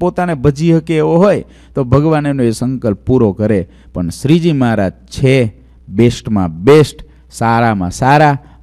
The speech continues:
પગાર વિનાના, ખાવા પીવાનું પણ દેવું ના પડે, ભૂલી જાવ તોય તમને યાદ કરીને તમારી સેવા કરે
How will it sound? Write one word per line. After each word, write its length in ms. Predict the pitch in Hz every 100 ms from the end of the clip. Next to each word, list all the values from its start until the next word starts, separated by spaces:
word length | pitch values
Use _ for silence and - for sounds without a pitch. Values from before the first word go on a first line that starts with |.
| -
પગાર 460 | 123 131 120 101
વિનાના, 640 | 92 110 143 156 156 151 151 - _ -
ખાવા 340 | - 139 151
પીવાનું 440 | 135 147 139 131 117
પણ 200 | 113 104
દેવું 360 | 123 160 175
ના 140 | 175 170
પડે, 340 | - 170 160 - - 113
ભૂલી 300 | 117 151 175
જાવ 220 | 156 170 156
તોય 220 | 165 160
તમને 320 | 156 151 139
યાદ 440 | 120 120 147 175 180
કરીને 460 | 165 175 175 170
તમારી 360 | 156 160 156 143
સેવા 400 | - 139 139 123
કરે 420 | 123 135 117